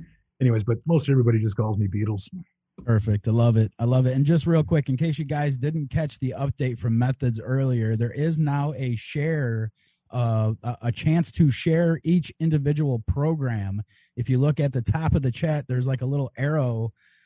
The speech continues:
Speaker 2: uh, that looks like a share, and it is a share. And you can now share streams individually. Now, not everybody got the update, of course. Um, so it, it might, uh, take a little while. I got the update on my, uh,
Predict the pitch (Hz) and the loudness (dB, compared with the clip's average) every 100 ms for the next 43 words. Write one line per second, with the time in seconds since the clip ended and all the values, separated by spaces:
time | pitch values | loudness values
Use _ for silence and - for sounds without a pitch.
0 | _ 117 120 117 113 123 123 143 165 139 | _ -2 0 2 2 0 -2 -4 -2 -2
1 | 147 160 127 135 113 123 135 117 143 143 | 0 2 2 2 2 0 0 -2 0 0
2 | 117 113 - _ - 127 147 175 190 139 | 0 -2 -6 _ -10 -4 -2 0 2 2
3 | 151 156 123 156 151 139 - 151 151 131 | 2 0 0 -2 -2 -2 -2 -2 0 -2
4 | 113 147 131 143 135 113 110 127 127 120 | -2 -2 -2 -2 0 0 0 0 -2 -2
5 | 127 151 - 143 151 143 143 139 131 131 | -4 -6 -6 -4 0 0 0 -2 -2 -4
6 | 135 127 143 135 131 - 139 135 123 - | -4 -4 -4 -2 -2 -2 0 0 -2 -8
7 | _ _ _ - 120 120 117 113 - 135 | _ _ _ -8 -4 0 0 -2 0 0
8 | 127 123 127 - 123 120 127 135 131 - | 0 -2 -4 -4 -6 -2 0 2 0 0
9 | 127 120 - 143 135 143 139 131 135 143 | 2 2 0 -2 0 -2 0 0 2 2
10 | 147 - 127 135 131 127 135 139 135 135 | 0 -2 -4 -2 -2 -4 -4 -4 -4 -2
11 | 131 127 123 117 117 117 110 110 | -2 0 0 0 0 0 0 -2